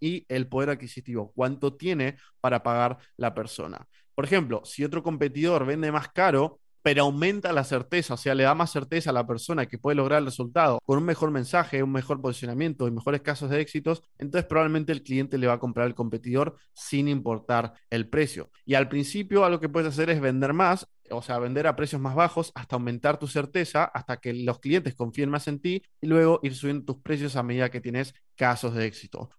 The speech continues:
Cuanto más casos de éxito tengas, cuanto mayor sea tu posicionamiento, cuanto mejor sea tu mensaje,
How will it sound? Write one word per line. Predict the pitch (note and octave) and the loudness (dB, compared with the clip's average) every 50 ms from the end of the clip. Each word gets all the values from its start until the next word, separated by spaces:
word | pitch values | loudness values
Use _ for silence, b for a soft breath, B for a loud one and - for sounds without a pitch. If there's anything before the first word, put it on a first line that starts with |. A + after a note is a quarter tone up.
| _ - | _ -2
Cuanto | B2+ B2 B2 A2 B2+ | 0 0 0 0 0
más | B2+ D3 D#3+ D#3+ | 2 2 0 2
casos | - F#3 D#3+ - D#3+ D#3 | 2 0 2 2 0 0
de | D#3+ | 0
éxito | D#3 - - C#3+ - - C3+ C3 | -2 -2 -6 -8 -2 -2 -2 -2
tengas, | C3 F3 F#3 F3+ D3 C3 C3+ C#3 C#3 - - _ _ | 0 0 0 0 4 4 4 4 4 0 -10 _ _
cuanto | - C3 B2 A#2 A#2+ A#2+ A#2+ | 0 0 0 2 0 0 0
mayor | A#2+ A#2 A#2 - - D#3+ E3 D#3+ | 2 0 -2 2 2 2 2 4
sea | - E3+ D#3+ C#3 | 4 4 4 4
tu | C#3+ B2 | 2 0
posicionamiento, | B2+ B2 A#2 - B2+ B2 B2 B2 D#3 E3+ D#3+ B2+ - C3+ C#3 D3 C#3+ B B B - | 0 0 0 -2 -2 -2 0 0 2 0 0 2 2 2 2 2 0 B B B 2
cuanto | - B2+ B2 A2+ B2+ B2 | 2 2 2 4 2 2
mejor | B2 A#2+ A#2 - D#3 D#3+ D#3 | 2 2 0 2 2 2 2
sea | - E3 D3 C3 | 4 2 2 2
tu | B2+ | 4
mensaje, | B2 A#2+ A#2+ A#2 - E3+ E3+ D#3+ - D#3 D#3 E3 | 2 2 2 2 2 2 2 2 2 0 -2 -2